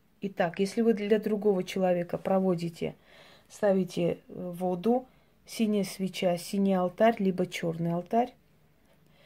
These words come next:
Если для другого человека воду выливайте, если для себя выпиваете воду.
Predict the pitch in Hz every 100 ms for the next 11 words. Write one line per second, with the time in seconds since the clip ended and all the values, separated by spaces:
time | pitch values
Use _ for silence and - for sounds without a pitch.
0 | - - - _ _ _ _ _ _ _
1 | _ _ _ - _ 170 196 208 220 202
2 | 214 202 214 196 190 180 - 180 170 175
3 | 185 175 170 180 175 170 180 196 220 190
4 | 208 202 202 190 196 196 190 175 170 180
5 | 175 170 165 165 180 185 196 196